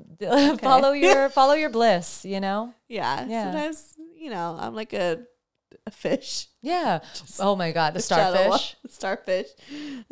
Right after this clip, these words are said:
Speaker 1: Totally.
Speaker 2: just, like, laying there, like, "Give
Speaker 1: Oh,
Speaker 2: it to
Speaker 1: yeah.
Speaker 2: me." But then I'll put a vibrator on.
Speaker 1: Yeah.
Speaker 2: You know, while it's, like,
Speaker 1: Totally.
Speaker 2: my favorite, my favorite position right now
Speaker 1: Mm.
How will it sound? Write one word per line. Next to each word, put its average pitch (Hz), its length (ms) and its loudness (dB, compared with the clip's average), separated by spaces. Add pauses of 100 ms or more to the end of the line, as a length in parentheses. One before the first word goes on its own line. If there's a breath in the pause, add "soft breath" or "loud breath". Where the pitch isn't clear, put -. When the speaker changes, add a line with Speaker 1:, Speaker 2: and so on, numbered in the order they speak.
Speaker 1:
Totally. 180 140 2
Speaker 2:
just, 160 120 -2
like, 196 220 2
laying 180 320 -4
there, 175 220 -2
like, 170 500 -2 (880)
"Give 208 160 -2
Speaker 1:
Oh, 139 100 -4
Speaker 2:
it 139 40 -8
to 135 80 -6
Speaker 1:
yeah. - 100 -6 (140)
Speaker 2:
me." 196 220 -10 (480)
But 262 100 -10
then 302 80 -4
I'll 339 100 0
put 415 140 -4
a 392 80 -2
vibrator 156 520 -2
on. 202 520 -4
Speaker 1:
Yeah. 185 440 -6 (200)
Speaker 2:
You 202 120 -10
know, 180 460 -8
while 190 300 4
it's, 143 120 -2
like, 170 180 -2
Speaker 1:
Totally. - 280 -20
Speaker 2:
my 240 100 0
favorite, 330 360 -2
my 220 220 0
favorite 294 280 -4
position 220 420 -2
right 175 200 -4
now 170 420 -2
Speaker 1:
Mm. 160 380 -8